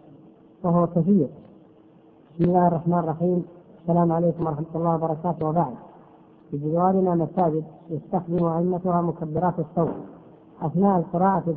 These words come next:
الصلاة، مما يسبب إزعاجا وتشويشا في الصلاة،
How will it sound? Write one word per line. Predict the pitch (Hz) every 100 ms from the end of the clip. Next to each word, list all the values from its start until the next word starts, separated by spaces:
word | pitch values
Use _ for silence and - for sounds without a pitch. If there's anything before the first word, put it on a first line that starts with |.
| 143
الصلاة، | - 170 147 - - - - - -
مما | 147 165 185
يسبب | 175 - 185 160 156 156 -
إزعاجا | 143 143 185 175 156 160 170 - - - - - - - -
وتشويشا | 185 190 - 208 170 156 139
في | 180
الصلاة، | 180 175 175 156